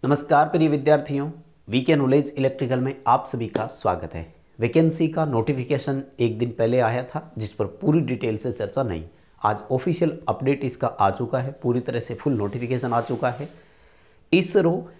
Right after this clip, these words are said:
एनआरएससी की वैकेंसी है, जहां से हमें ये देखना है कि लोकेशन कहाँ रहेगी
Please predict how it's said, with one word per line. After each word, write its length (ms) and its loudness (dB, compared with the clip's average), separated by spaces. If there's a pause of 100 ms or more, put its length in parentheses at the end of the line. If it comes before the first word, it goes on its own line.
(220)
एनआरएससी 720 4
की 200 0
वैकेंसी 540 0
है, 180 -2 (600)
जहां 320 0
से 200 2
हमें 240 0
ये 200 4
देखना 340 -2
है 200 -4
कि 180 -4
लोकेशन 500 0
कहाँ 280 -2
रहेगी 460 -2